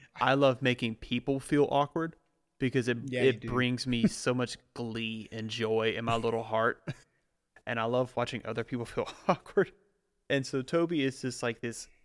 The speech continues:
Speaker 1: very, like, soft-spoken guy, and he, <laughs> half of his lines are whispered,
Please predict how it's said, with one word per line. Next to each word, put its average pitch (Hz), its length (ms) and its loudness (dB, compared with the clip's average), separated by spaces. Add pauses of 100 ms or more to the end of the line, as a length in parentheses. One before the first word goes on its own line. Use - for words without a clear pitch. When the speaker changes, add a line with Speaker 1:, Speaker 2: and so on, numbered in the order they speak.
(600)
Speaker 1:
very, 120 240 0
like, 107 280 -8 (300)
soft-spoken 113 1160 -6
guy, 110 540 -6
and 113 100 -10
he, 117 140 -4 (420)
<laughs> - 80 -2 (420)
half 165 220 4
of 185 80 -6
his 175 160 2
lines 131 260 4
are 113 80 2
whispered, 110 560 -2